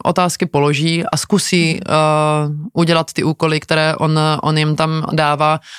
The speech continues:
Speaker 1: tak, mm, si myslím, že je už posunou jako hodně dál.
Speaker 2: Mhm.
Speaker 1: Takže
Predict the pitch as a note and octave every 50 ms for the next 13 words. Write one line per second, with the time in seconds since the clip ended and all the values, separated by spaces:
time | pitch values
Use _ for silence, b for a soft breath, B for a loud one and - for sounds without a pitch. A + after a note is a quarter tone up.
0 | B B - - - - - F3 E3+ E3+ E3+ - - - - - E3 D#3+ D3+ -
1 | E3 D#3+ D#3 E3 D#3+ D#3 D3+ - - - - D#3+ E3+ - D#3 - - - C3+ -
2 | - - C3 C#3 C#3 C#3 C#3+ C#3 - D#3 C#3+ C#3+ C3+ C#3 C#3 C#3 C3+ C3 - -
3 | - - - - B B B B B B B - E3+ D#3 D3 F3+